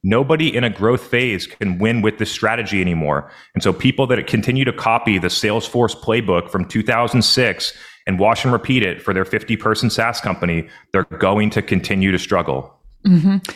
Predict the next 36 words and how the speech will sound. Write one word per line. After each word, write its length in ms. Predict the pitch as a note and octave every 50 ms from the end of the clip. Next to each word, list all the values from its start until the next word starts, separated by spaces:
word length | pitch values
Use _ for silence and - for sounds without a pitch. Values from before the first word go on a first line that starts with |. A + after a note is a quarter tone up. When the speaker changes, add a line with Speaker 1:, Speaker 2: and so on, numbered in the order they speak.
| - - - - - -
Speaker 2:
So 260 | - - F4 - - -
I 160 | - D4 E4
love 560 | E4 D4+ C#4+ C#4+ D4 D#4+ E4+ D4+ B3 A3+ G#3
the 140 | G3+ G#3+ -
idea 580 | - G3+ F#3+ F3 F3+ G3 F#3 F#3 F3+ F3 - - -
of 400 | F3+ E3 D#3+ D#3+ D#3+ D#3 D#3+ - - -
qualitative 680 | - - F#3 F3+ E3 E3+ F3 E3+ - F#3 E3+ E3 D#3+ D#3+
data, 440 | - D#3+ D3 D#3 D3+ D3 D3+ D#3+ -
but 100 | - F#3+
I 140 | F3+ F3+ F#3+ F#3+
also 420 | - G3+ G#3 A3+ A3 - D4+ C#4 C4+
think 380 | - - - A3 F#3+ G3 -
that 120 | - F#3 F3
it's 160 | E3 - -
extremely 760 | F3 E3+ - - - - - G#3+ A3 A#3 A#3+ B3 B3 B3 A#3
difficult 800 | F3 F#3+ F3 - G3 F3+ F3+ - - F#3 F3 F3 F3 - - -
to 280 | - - - F#3+ E3 - -
execute. 680 | D#3+ D#3+ - - A#3+ A3+ - - D4 - D#4 D#4+ - - - -
And 280 | G#3+ G#3 G#3 F#3+ F3 E3 - - - - - - -
one 160 | - C#4 E4+
of 60 | F#4+
the 100 | G#4 F#4
things 260 | - E4 C#4 C4+ C4
I 80 | B3 G3+
find 280 | F#3+ - G3 F3+ F3 E3
really 260 | E3+ F3+ F3+ G3 G#3
fascinating 880 | - - F3+ E3+ E3+ - - - F#3+ F3 E3+ E3+ F3 E3+ E3 E3 E3 E3 -
about 600 | E3+ D#3 - E3 D#3+ D#3+ D#3+ E3 - - D3+ D#3
this 260 | E3+ D#3+ D#3+ - - -
world 380 | - E3 E3 E3+ E3 E3 E3 E3
that 100 | E3 -
we're 120 | - E3+
living 280 | D#3+ D#3 D3+ E3 D#3 D#3
in 120 | D3+ D3
right 200 | D3+ D3+ D3+ -
now 400 | D#3+ D#3 D3+ D3 D3 D3 D3